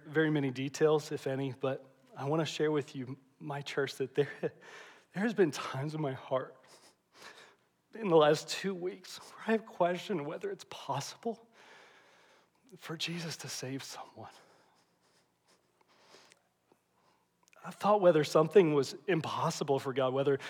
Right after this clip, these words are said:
someone was too impossible for God. I've been scared for the soul of someone that I love. That person used me,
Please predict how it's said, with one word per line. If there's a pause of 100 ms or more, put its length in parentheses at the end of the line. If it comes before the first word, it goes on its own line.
someone (460)
was
too
impossible
for
God. (1800)
I've
been
scared
for
the
soul
of
someone
that
I
love. (1700)
That
person
used
me,